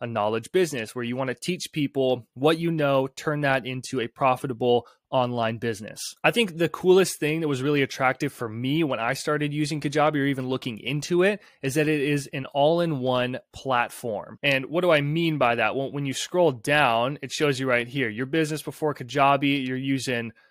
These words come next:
all these different things like MailChimp, ClickFunnels, Constant Contact, et cetera, et cetera, Wix, all these different things that go into creating an online business, 'cause there are a lot of different tools that you need to build a successful online business.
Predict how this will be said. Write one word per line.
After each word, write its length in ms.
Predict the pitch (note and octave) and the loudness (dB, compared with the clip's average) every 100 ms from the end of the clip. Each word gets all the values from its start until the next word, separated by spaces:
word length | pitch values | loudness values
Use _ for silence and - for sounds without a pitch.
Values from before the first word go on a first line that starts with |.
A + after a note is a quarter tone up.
| _ | _
all 160 | D3 D3+ | 4 6
these 140 | C#3 | 6
different 260 | C#3+ C#3 C3 | 2 -2 -2
things 220 | D3+ C#3 | -2 -2
like 120 | A#2 | -4
MailChimp, 540 | D3 D3+ D3+ - D3+ C3+ | 0 0 0 -2 -4 -4
ClickFunnels, 880 | D#3 C#3+ - C#3+ C#3 C3+ C3 C3 - - _ | -6 -4 0 2 4 4 4 2 -4 -8 _
Constant 360 | - C#3+ C#3+ C3 | 0 0 0 -2
Contact, 720 | C#3+ C#3 - C#3 C3+ C3+ - | 0 0 0 2 4 2 -2
et 80 | - | -12
cetera, 380 | - D#3 C#3+ C3+ | -2 0 2 0
et 120 | B2 | -2
cetera, 380 | - D3 C#3 C3 | -4 0 2 0
Wix, 580 | C3 D#3 D3+ D3+ - - _ - | 0 2 2 0 -6 -12 _ 2
all 100 | F3+ | 4
these 160 | G3+ | 4
different 320 | G3+ F3 D#3 - | 2 0 -2 -4
things 300 | F3+ E3 D3 | -2 -2 -4
that 120 | C#3 | -2
go 280 | C#3+ C#3 D3 | 0 2 0
into 260 | C#3+ - | -2 -6
creating 680 | - - B2+ C3+ C#3 C3+ B2+ | -12 -10 -4 0 0 -2 -4
an 100 | B2+ | -6
online 520 | - C3+ C3 B2+ A#2+ | -2 -2 0 -2 -2
business, 380 | A#2 D#3 C#3+ C3 | 0 0 0 -4
'cause 160 | - A#2+ | -6 -4
there 160 | C3+ | -2
are 200 | A#2 D3+ | 2 4
a 80 | C#3+ | 4
lot 200 | C3+ C3+ | 2 2
of 120 | B2+ | 0
different 320 | C3 B2+ A#2+ - | -4 -6 -10 -8
tools 460 | G3+ G3 C#3 C3 - - _ | 2 4 4 2 -8 -20 _
that 100 | C#3 | -4
you 140 | C#3 | -4
need 320 | C#3+ F#3+ E3 C#3+ | 0 2 2 0
to 120 | B2+ | -4
build 220 | C#3 C3 | -2 0
a 80 | B2 | -2
successful 680 | - - - C#3 - B2 - | -6 -6 -2 -2 -2 -4 -2
online 380 | A#2 A#2 A2 G#2+ | -4 -2 -4 -2
business. 500 | D#3 C3 - - | -2 -2 -8 -18